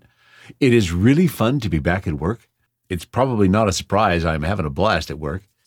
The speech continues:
sharing my cannabis knowledge and helping people acquire some cannabis knowledge of their own. And, of course, some product that's gonna make 'em feel pretty good.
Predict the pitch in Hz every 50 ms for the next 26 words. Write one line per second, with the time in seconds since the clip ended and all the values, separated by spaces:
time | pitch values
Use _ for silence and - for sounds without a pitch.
0 | _ _ _ _ - - 90 90 90 85 80 76 76 - - 101 95 92 90 87
1 | 82 80 95 90 85 98 120 113 90 76 71 65 64 87 95 90 92 87 78 -
2 | 98 90 - 85 78 76 - 95 90 92 107 113 101 90 90 87 87 90 87 80
3 | - 104 104 98 92 92 78 95 98 101 101 98 85 90 87 82 80 80 90 101
4 | 117 135 156 156 - - _ _ _ _ - 101 92 85 76 - - - 98 98
5 | - - 73 73 - 107 110 120 135 - - 95 - 98 90 85 92 92 - 95
6 | 87 - 110 92 80 73 - 95 78 78 69 78 78 - - -